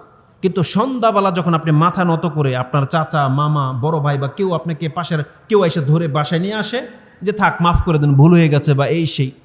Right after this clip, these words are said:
তখন আপনার বাপ মার সামনে যখন দাঁড় করায় আর আপনি যখন মাথা নত করে দাঁড়িয়ে থাকেন, আপনার বাপ মা কিন্তু আপনাকে থাপ্পড় দিতে পারে না।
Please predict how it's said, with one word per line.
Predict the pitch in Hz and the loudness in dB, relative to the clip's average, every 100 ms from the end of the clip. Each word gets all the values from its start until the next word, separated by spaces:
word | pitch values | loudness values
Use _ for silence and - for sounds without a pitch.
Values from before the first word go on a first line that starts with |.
| _ _ _ _ _ | _ _ _ _ _
তখন | 190 185 | 0 2
আপনার | 180 196 | 2 2
বাপ | 151 175 180 | 4 2 2
মার | 294 | 0
সামনে | 254 247 214 | 2 0 0
যখন | 185 180 151 | 0 0 2
দাঁড় | 151 196 | 4 4
করায় | 202 175 135 | 2 2 2
আর | 139 | 2
আপনি | 147 180 | 0 0
যখন | 170 165 | 2 2
মাথা | 156 170 170 | 2 2 0
নত | 151 160 | 0 0
করে | 233 196 | -2 0
দাঁড়িয়ে | 143 151 170 | 0 0 0
থাকেন, | - 147 135 147 - _ _ - | -2 -4 -4 -6 -12 _ _ -8
আপনার | 147 170 | -2 0
বাপ | 131 147 185 | 0 0 -2
মা | |
কিন্তু | 180 180 160 | -6 -4 -4
আপনাকে | 151 156 127 | -4 -6 -6
থাপ্পড় | - 160 151 | -8 -8 -6
দিতে | 135 123 | -4 -4
পারে | 120 185 160 | -4 -2 -2
না। | 139 | -2